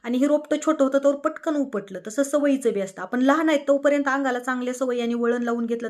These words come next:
तर लवकर लागतं, पण एकदा का जर आपल्या अंगाला तशाच सवयी लागल्या, वाईट सवयी, आणि ती जर त्याच्या मुळ्या खोलपर्यंत गेल्या, तर त्या सवयी पुन्हा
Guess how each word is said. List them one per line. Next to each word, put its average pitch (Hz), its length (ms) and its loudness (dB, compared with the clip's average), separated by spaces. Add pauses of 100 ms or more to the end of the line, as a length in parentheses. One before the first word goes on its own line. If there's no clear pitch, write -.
तर 220 60 -8
लवकर 220 360 -4
लागतं, 185 340 -12 (400)
पण 226 120 -6
एकदा 240 300 -2
का 262 120 0
जर 269 220 2
आपल्या 254 300 0
अंगाला 262 240 0 (100)
तशाच 285 260 -2
सवयी 269 320 2
लागल्या, 233 280 0
वाईट 220 240 0
सवयी, 196 400 -6 (340)
आणि 196 100 -8 (120)
ती 277 100 6
जर 294 120 6
त्याच्या 302 300 2
मुळ्या 285 280 4
खोलपर्यंत 240 520 0
गेल्या, 185 220 -8 (240)
तर 202 60 -10
त्या 214 180 -12
सवयी 202 360 -4
पुन्हा 208 320 -4